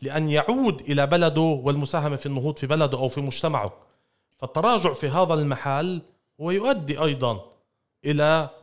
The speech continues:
نجاحات فردية كما نرى، كما يريد النظام النيوليبرالي والنظام وال-، وال-، وال-، وال-، وكما تحدث السياسات الإسرائيلية بهذا المعنى،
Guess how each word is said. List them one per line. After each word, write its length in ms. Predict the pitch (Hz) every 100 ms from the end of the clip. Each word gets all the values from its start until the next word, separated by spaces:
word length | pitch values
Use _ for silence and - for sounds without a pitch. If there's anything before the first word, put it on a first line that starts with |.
| -
نجاحات 540 | 127 135 - 170 139
فردية 640 | - 127 139 139 127 117 - _ _ _
كما 240 | 135 135 139
نرى، 360 | 139 151 160 -
كما 180 | 190
يريد 360 | 190 185 233 165
النظام 380 | 160 151 175 165
النيوليبرالي 720 | 165 170 160 160 180 185 190
والنظام 420 | 185 170 170 180 -
وال-، 280 | 160 175 151
وال-، 220 | 170 151
وال-، 180 | 165 160
وال-، 220 | 143 156 143 - _ _
وكما 240 | 147 185
تحدث 280 | 170 180 -
السياسات 480 | 160 170 156 190 165
الإسرائيلية 540 | 151 151 165 160 175
بهذا 240 | 147 151 156
المعنى، 280 | 170 139